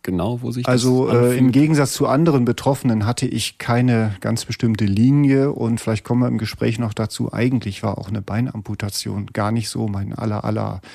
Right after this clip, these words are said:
Speaker 2: Wichtigstes, sondern mein B I D bestand eigentlich darin, als kleines Kind Polio zu bekommen und dann ein Bein nicht mehr richtig benutzen zu können und auf zwei Krücken angewiesen zu sein.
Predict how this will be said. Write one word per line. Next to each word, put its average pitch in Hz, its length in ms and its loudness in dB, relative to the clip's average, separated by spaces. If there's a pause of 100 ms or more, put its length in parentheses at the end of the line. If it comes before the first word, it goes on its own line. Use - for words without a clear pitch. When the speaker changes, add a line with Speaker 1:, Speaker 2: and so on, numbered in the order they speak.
(180)
Speaker 2:
Wichtigstes, - 800 -4
sondern 101 460 0 (480)
mein 117 320 2
B 120 160 4 (100)
I 110 60 0
D 120 200 2
bestand 110 420 -2
eigentlich 101 400 -6
darin, 101 420 0 (580)
als - 400 -6
kleines 113 420 0
Kind 113 340 -2 (160)
Polio 127 320 2
zu 135 200 -2
bekommen 135 560 0
und 120 180 -2
dann 113 180 -2
ein 117 240 -2
Bein 117 340 0
nicht 117 160 -2
mehr 110 140 0
richtig 113 320 -6
benutzen 117 400 -2
zu - 180 -6
können 123 540 0
und 110 400 -4
auf 110 200 -6
zwei - 200 -12
Krücken - 320 -12
angewiesen 92 500 -10
zu - 140 -10
sein. - 320 -14